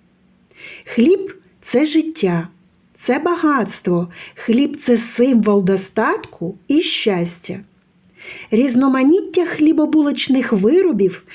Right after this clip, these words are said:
переповнюють прилавки магазинів. Його запах і аромат змушують нас замислюватись над вибором хліба. Але сьогодні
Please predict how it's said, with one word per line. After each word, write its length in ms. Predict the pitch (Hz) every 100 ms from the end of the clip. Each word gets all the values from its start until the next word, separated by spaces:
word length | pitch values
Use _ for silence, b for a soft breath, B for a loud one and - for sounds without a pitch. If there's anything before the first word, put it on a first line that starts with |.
| B -
переповнюють 880 | 220 226 233 240 339 392 359 349 339
прилавки 560 | 294 254 262 269 - 247
магазинів. 800 | 240 220 226 196 190 165 175 - _ _ B B B B
Його 420 | 220 220 208 220
запах 640 | 185 180 214 214 214 170 -
і 120 | - 202
аромат 720 | 185 170 165 196 311 311 - B B
змушують 840 | 190 165 180 262 370 - 330 320 311
нас 400 | 285 269 - - -
замислюватись 1200 | 196 233 254 262 233 - 185 185 180 175 - - _
над 260 | 190 165 151
вибором 600 | 165 254 277 247 247 247
хліба. 580 | - 185 170 156 156 147 - _ _ _ _ _ _ _ _ b b b b
Але 260 | 185 185
сьогодні 720 | 175 185 147 220 285 208 175